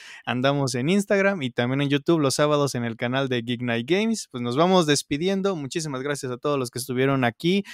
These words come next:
que se quedaron hasta el final y que nos prestaron sus oídos y nos dejaron entrar a sus hogares.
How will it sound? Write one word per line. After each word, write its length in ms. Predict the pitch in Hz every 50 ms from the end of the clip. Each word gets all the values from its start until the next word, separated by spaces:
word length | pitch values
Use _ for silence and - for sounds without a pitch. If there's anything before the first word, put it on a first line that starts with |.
| - - - _
que 80 | -
se 100 | - -
quedaron 320 | - 127 131 143 143 135 123
hasta 160 | 113 - 139
el 100 | 117 113
final 460 | - 135 135 147 160 170 175 170 160
y 60 | 143
que 120 | - - 127
nos 140 | 117 110
prestaron 480 | - - 120 113 - 151 147 147 143 131
sus 240 | - - 117 - 131
oídos 420 | 135 151 180 185 180 180 175 -
y 60 | -
nos 120 | 117 110 107
dejaron 260 | 110 - 135 131 123
entrar 200 | 117 - 139 131
a 40 | 123
sus 180 | - 139 123
hogares. 460 | 147 151 170 190 202 208 220 214 -